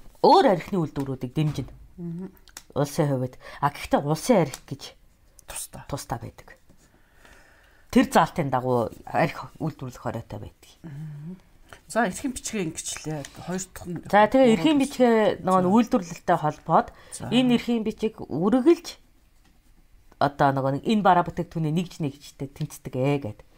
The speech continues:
Speaker 1: заалт хийчихнэ. Энэ нь өргөн хэрэглээний ямар нэг бараа бүтээгдэхүүн. Тэгээ хадгалалтаа тооцчихсон, үйлдвэрлэлээ тооцчихсон, нөөцөө тооцчихсон бараа бүтээгдэхүүн байх хэрэгтэй.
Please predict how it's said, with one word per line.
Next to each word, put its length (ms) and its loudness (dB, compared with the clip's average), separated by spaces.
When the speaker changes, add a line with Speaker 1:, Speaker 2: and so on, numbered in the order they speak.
Speaker 1:
заалт 320 -4
хийчихнэ. 400 -12
Энэ 240 4
нь 40 -4
өргөн 280 0
хэрэглээний 400 -2
ямар 240 0
нэг 160 -8
бараа 240 -8
бүтээгдэхүүн. 560 -14
Тэгээ 120 -8
хадгалалтаа 640 -2
тооцчихсон, 720 -12
үйлдвэрлэлээ 640 -6
тооцчихсон, 760 -12
нөөцөө 320 -4
тооцчихсон 480 -14
бараа 240 -10
бүтээгдэхүүн 360 -18
байх 120 -20
хэрэгтэй. 400 -20